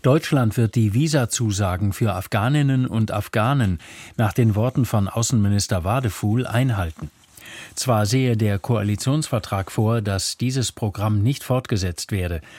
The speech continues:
sagte der C-D-U-Politiker dem Redaktionsnetzwerk Deutschland. Die Übereinkunft beinhalte aber auch,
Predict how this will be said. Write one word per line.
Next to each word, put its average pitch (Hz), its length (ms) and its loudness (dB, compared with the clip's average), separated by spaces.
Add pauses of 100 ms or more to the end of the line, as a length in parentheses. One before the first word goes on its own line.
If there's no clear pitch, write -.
(160)
sagte 98 360 -2
der 92 180 -2
C-D-U-Politiker 104 1080 -2
dem 101 200 0
Redaktionsnetzwerk 98 1120 -2
Deutschland. 95 580 -4 (640)
Die 107 120 2
Übereinkunft 113 880 0
beinhalte 113 600 0
aber 87 260 -4
auch, 107 280 -2